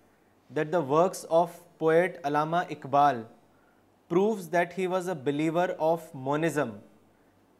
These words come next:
which is against the philosophy given by Islam, that is monotheism۔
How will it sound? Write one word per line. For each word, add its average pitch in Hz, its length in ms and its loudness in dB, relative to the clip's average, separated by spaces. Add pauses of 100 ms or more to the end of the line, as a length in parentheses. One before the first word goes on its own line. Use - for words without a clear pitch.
(180)
which 185 220 2
is 160 200 -2
against 180 360 -2
the 190 100 -2 (120)
philosophy 165 680 -2
given 151 240 -2
by 160 340 0
Islam, 143 440 -2 (420)
that 143 120 -2
is 165 280 -6
monotheism۔ 135 540 -8